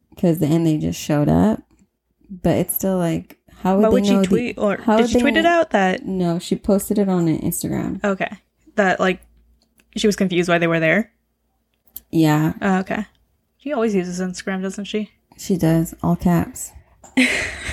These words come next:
Speaker 1: I wrote
Speaker 2: Like a middle-aged white man?
Speaker 1: Well, I had wrote, her Instagram is kinda like your mom or aunt just found
Speaker 2: Yeah.
Speaker 1: social media,
Speaker 2: Yeah.
Speaker 1: and that's how she posts.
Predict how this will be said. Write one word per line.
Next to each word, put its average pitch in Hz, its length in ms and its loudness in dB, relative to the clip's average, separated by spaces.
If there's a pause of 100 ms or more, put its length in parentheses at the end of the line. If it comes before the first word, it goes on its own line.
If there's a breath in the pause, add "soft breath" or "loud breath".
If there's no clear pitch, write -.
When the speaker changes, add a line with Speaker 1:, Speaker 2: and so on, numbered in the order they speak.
(1200 loud breath)
Speaker 1:
I 180 140 0
wrote 180 160 -2
Speaker 2:
Like 214 120 2
a 208 60 4
middle-aged 220 640 4
white 180 260 2
man? 196 400 2 (580)
Speaker 1:
Well, 190 640 2 (180)
I 180 100 2
had 196 240 0
wrote, 160 380 -2 (1040)
her 196 240 4
Instagram 196 500 -2
is 233 80 -4
kinda 160 260 0
like 156 340 -2
your 156 80 2
mom 151 280 2
or 151 120 2
aunt 156 420 2 (380)
just 156 360 2
found 147 340 2
Speaker 2:
Yeah. 208 360 2
Speaker 1:
social 165 200 2
media, 160 480 4
Speaker 2:
Yeah. - 80 2
Speaker 1:
and 160 80 4
that's 151 160 2
how 165 100 4
she - 160 0
posts. - 440 -2